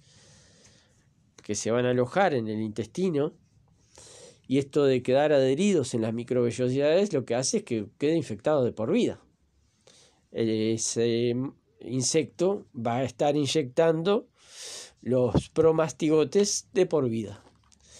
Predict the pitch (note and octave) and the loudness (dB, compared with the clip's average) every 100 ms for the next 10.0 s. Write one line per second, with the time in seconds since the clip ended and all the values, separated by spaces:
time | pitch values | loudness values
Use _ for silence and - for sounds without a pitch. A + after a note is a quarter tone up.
0 | - - - - - B3 G#3+ D#3+ B2 - | -20 -20 -20 -16 2 4 6 4 0 -10
1 | - - - _ _ - - - _ - | -20 -20 -20 _ _ -20 -20 -20 _ -2
2 | C#3 C3+ E3 D#3+ D#3 G3 G3+ F3+ D3+ C3 | -2 0 -2 0 0 0 0 0 -2 0
3 | E3+ F3 - F#3 C#3 C#3 C#3 C#3 A#2+ A2+ | 0 0 0 0 2 -4 -4 -4 -4 -6
4 | G#2+ _ _ _ _ _ _ _ _ _ | -10 _ _ _ _ _ _ _ _ _
5 | _ _ _ _ _ _ _ _ _ _ | _ _ _ _ _ _ _ _ _ _
6 | _ - D3+ C3 C3 A2+ A2 G2+ G2 - | _ -12 -4 -2 0 -2 -4 -10 -14 -20
7 | _ _ _ _ B2+ A#2+ B2 B2+ C#3 C#3+ | _ _ _ _ -10 -6 -2 0 2 0
8 | A#2 A2+ G#2+ A2 - C#3 C#3 B2 A2+ G#2+ | -2 -4 -6 -8 -4 -2 -2 -4 -8 -8
9 | G#2 G2+ A2 A2 B2+ A#2 G#2 G2 F2 | -10 -8 -6 -2 -2 -2 -6 -8 -14